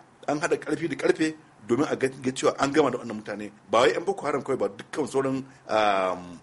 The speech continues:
'yan ta'adda a cikin faɗin duniya baki ɗaya. Men dukkan shi ɗan ta'adda ko ina yake ya shafe ka. Ko ba haka ba? So don haka suka tabbatar mana cewa Allah da za su ci gaba da ainihin ba mu gudunmuwa don mu tabbatar cewa mun samu duk abin da ya kamata mu samu na kayan yaƙi domin mu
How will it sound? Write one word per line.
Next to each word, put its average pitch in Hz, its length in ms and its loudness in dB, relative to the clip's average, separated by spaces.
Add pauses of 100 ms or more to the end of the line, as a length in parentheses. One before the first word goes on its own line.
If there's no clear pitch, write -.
'yan 143 160 0
ta'adda 127 460 -4 (260)
a - 80 -8
cikin 127 220 -6
faɗin 120 280 -4 (120)
duniya 120 200 0
baki 87 260 -6
ɗaya. 80 160 -10 (120)
Men 143 180 2
dukkan 180 260 -4
shi 160 140 -4
ɗan 165 140 -6
ta'adda 156 380 0 (140)
ko - 120 0
ina 156 160 0
yake 185 260 -2 (200)
ya 123 120 4
shafe 107 280 -6
ka. - 120 -10 (300)
Ko 151 100 0
ba 151 120 2
haka 143 160 -6
ba? 139 100 -4 (260)
So - 140 -2
don 147 120 4
haka 160 140 -6
suka - 140 -12
tabbatar 147 300 -6
mana 143 120 -2
cewa 120 280 0
Allah 139 240 0
da - 160 -2
za 131 260 2
su - 80 -10
ci - 80 -14
gaba 123 220 -2
da 117 160 -4
ainihin 127 440 -2 (220)
ba 147 220 4
mu 139 120 -6
gudunmuwa 127 500 -2 (260)
don 123 120 2
mu 120 60 0
tabbatar 117 280 -4
cewa 117 220 2
mun 123 200 -2
samu 107 220 -4
duk - 120 -6
abin 123 160 -6
da 120 60 -4
ya 113 60 -6
kamata 117 240 -4
mu 95 60 -10
samu 143 340 -2 (180)
na 104 120 -2
kayan 123 260 0
yaƙi 143 260 0
domin 110 240 -2
mu 107 80 -4